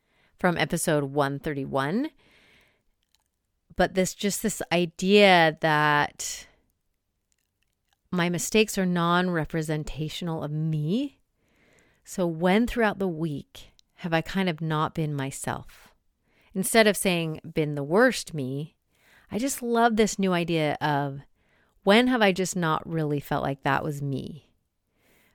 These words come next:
Where I made mistakes or been super judgmental or been, like, afraid or, you know, all those things that came up. And I just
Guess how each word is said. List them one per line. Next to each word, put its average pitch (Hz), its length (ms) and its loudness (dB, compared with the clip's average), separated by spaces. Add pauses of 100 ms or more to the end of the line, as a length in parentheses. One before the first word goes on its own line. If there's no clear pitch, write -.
(140)
Where 160 140 0
I 151 60 0
made 160 220 -4
mistakes 156 600 2
or 160 60 -4
been 143 200 -6
super 156 320 -4
judgmental 143 760 -4
or 147 160 -2
been, 147 640 -4 (100)
like, - 420 -8 (440)
afraid 160 720 2
or, 143 340 -4
you 202 140 -4
know, 196 180 0
all 214 240 8
those 240 240 2
things 180 320 -2
that - 120 -2
came 165 280 -4
up. 170 220 -2
And 170 140 -2
I 165 80 -4
just 180 280 -10